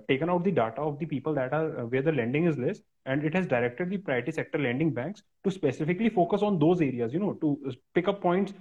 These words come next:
uh, pick up people from that area, right? Uh, this is second thing. And also I would like to, uh, point out that, uh, as you have mentioned, uh, the single registration for all the services. And this is a beautiful, uh, context, uh, that is being, that is done in, uh, E U,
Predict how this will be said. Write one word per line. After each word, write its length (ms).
uh, 80
pick 220
up 100
people 220
from 160
that 160
area, 280
right? 200
Uh, 120
this 140
is 80
second 240
thing. 140
And 100
also 200
I 20
would 160
like 160
to, 260
uh, 80
point 240
out 120
that, 200
uh, 20
as 300
you 60
have 80
mentioned, 340
uh, 200
the 120
single 460
registration 640
for 120
all 140
the 80
services. 440
And 160
this 160
is 100
a 60
beautiful, 500
uh, 200
context, 560
uh, 120
that 280
is 100
being, 320
that 200
is 80
done 180
in, 240
uh, 140
E 80
U, 260